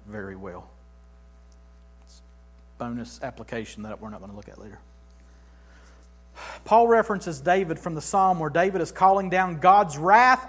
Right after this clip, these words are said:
on David's enemies. Now, let me ask you a question. Who were David's enemies? <laughs> He surely had a lot of enemies over his life. Who was his first big enemy?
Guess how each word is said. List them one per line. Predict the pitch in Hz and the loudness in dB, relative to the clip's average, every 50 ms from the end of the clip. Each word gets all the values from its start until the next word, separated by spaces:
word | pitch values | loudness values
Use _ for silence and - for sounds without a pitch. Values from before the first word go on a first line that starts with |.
| - | 0
on | - 220 226 233 233 226 214 190 185 190 - - - - - - | 4 6 6 6 4 2 -2 -6 -8 -14 -20 -20 -20 -20 -6 4
David's | - 262 277 269 240 190 196 190 180 170 - - - - - | 6 6 6 6 4 2 -2 -2 -2 -4 -10 -12 -12 -12 -6
enemies. | 202 214 208 185 160 123 98 - - - - - - - - - - - - - - - - - - - - - - - - - - - - - - - - - - | -4 -4 -2 -2 -4 -6 -8 -12 -14 -16 -18 -20 -20 -20 -20 -20 -20 -20 -20 -20 -20 -20 -20 -20 -20 -20 -20 -20 -20 -20 -20 -20 -20 -20 -20 -20 -20 -20 -20 -16 -8
Now, | 170 175 196 | -6 -4 -4
let | 226 | -4
me | 240 247 | -4 -6
ask | 247 233 - | -6 -8 -10
you | 220 196 | -14 -12
a | |
question. | - - 226 196 - - 139 120 | -6 -4 -4 -4 -4 -8 -14 -10
Who | 107 175 233 254 | -6 -6 -6 -4
were | 240 226 | -4 -6
David's | 180 156 185 190 202 185 170 160 | -4 -4 -6 -6 -6 -8 -10 -10
enemies? | 196 208 208 170 117 - - - - - - - - - - - - - - - - - - - - - - - _ _ _ _ _ - - | -10 -10 -10 -10 -12 -14 -16 -18 -18 -20 -20 -20 -20 -20 -20 -20 -20 -20 -20 -20 -20 -20 -20 -20 -20 -20 -20 -20 _ _ _ _ _ -18 -16
<laughs> | 117 - - 139 - - - - - _ - - _ - - _ _ _ - - - | -16 -14 -14 -16 -16 -18 -20 -20 -20 _ -20 -20 _ -20 -20 _ _ _ -20 -18 -10
He | - 175 | -8 -6
surely | 175 - 233 233 233 214 | 0 2 2 2 2 2
had | 196 208 190 | 2 2 0
a | 175 | 2
lot | 175 175 170 175 190 | 4 6 6 6 6
of | 185 165 | 4 0
enemies | 170 160 151 147 143 135 | -4 -4 -4 -6 -6 -4
over | 151 139 135 143 135 | -4 -4 -4 -4 -8
his | 113 - | -6 -4
life. | 143 156 160 | -6 -6 -4
Who | - 247 | -6 -8
was | 240 208 | -8 -8
his | 196 170 - | -10 -10 -8
first | - 190 190 170 - - 147 | -4 -2 -2 -4 -4 -6 -6
big | 165 156 147 | -6 -6 -6
enemy? | 156 143 135 117 101 82 | -8 -8 -8 -10 -10 -14